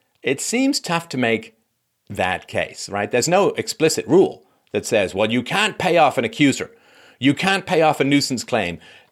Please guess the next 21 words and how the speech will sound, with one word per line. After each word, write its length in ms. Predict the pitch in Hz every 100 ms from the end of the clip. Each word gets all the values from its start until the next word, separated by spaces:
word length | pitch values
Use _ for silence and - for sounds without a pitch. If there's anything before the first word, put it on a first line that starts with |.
| -
And 680 | 117 123 123 123 120 - - _ - _
if 400 | - 127 147 160
you 320 | 165 156 - _ _ _ _ _ -
pay 280 | 190 185
off 360 | 170 165 - - _ _
an 120 | 139
accuser 500 | 143 - 233 214 170
to 180 | 151 165
avoid, 500 | 123 143 143 143 107 -
I 100 | 101
don't 100 | 98
know, 140 | 98
embarrassment, 600 | 87 98 110 113 123 107
controversy, 640 | - 117 117 107 113 120 110
negative 340 | 120 120 117
publicity, 500 | 120 117 117 120 110
and 100 | 110
so 220 | 113 107
on, 300 | 101 104 - _ _ _
doesn't 260 | 90 92 87
matter." 240 | 80 -